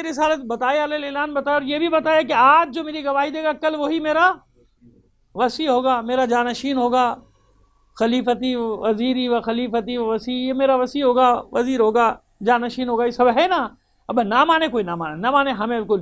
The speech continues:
लड़ने झगड़ने की ज़रूरत थोड़ी किसी बात में। ठीक है भाई, नहीं मानते, ना मानिए, लेकिन मौजूद तो है ना चीज़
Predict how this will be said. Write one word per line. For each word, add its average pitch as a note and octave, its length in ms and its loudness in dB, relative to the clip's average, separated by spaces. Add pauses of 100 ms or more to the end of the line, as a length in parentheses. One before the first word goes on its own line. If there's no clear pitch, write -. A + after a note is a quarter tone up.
(100)
लड़ने A3+ 300 2
झगड़ने A#3 340 0
की A#3+ 80 -6
ज़रूरत A#3 260 0
थोड़ी C4+ 200 0
किसी A3 200 -4
बात E3 260 -2
में। B2 100 -18 (400)
ठीक F#3+ 180 -2
है A#3 60 4
भाई, A3+ 180 0
नहीं G3+ 180 -4
मानते, G3+ 300 -4
ना A3+ 140 -2
मानिए, G3 340 -4 (260)
लेकिन C4 240 4
मौजूद C4+ 320 2
तो E4+ 80 2
है C#4+ 100 4
ना G4 120 2
चीज़ D#4+ 240 -2